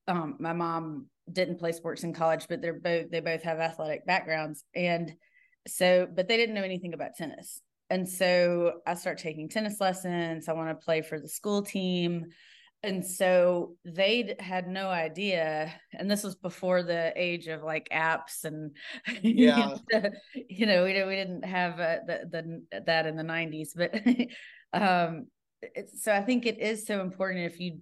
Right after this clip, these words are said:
Speaker 1: if a parent does find that more experienced parent that can say, "Hey, just let me give you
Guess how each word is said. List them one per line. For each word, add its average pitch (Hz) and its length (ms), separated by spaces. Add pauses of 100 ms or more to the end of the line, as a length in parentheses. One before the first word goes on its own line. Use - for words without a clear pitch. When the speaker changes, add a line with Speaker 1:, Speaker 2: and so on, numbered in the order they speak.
Speaker 1:
if 180 200
a 175 100
parent 185 640
does 196 400
find 165 460
that 160 300
more 165 220
experienced 180 1120 (580)
parent 196 520
that 175 180
can 175 180
say, 160 480 (120)
"Hey, 160 440
just 170 260 (260)
let 190 160
me 196 100
give 180 220
you 170 260